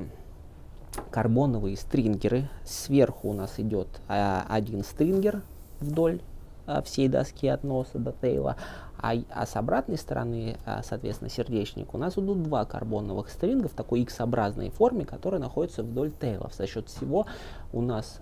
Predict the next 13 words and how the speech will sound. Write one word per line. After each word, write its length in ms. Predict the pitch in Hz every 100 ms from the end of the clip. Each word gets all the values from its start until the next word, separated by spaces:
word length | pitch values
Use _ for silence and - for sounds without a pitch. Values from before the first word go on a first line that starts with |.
| -
а, 260 | 101 117 -
появляется 640 | 123 117 120 113 95 - -
очень 360 | - 127 - 110
мощный 580 | 113 127 131 120 - 87
щелчок, 800 | - 107 107 - - 95 - - - - -
очень 300 | 139 - 120
хорошая 640 | - 107 117 123 - 104
отдача, 580 | 98 110 95 92 - 143 - - - - - - -
а, 420 | 113 110 110 110 -
торсионная 920 | 131 135 - 175 143 127 127 127 131
жёсткость, 840 | 131 131 131 127 - 135 135 - - - -
а, 680 | 117 110 113 110 107 104 117 - - -
собственно, 640 | 110 107 - 110 107 104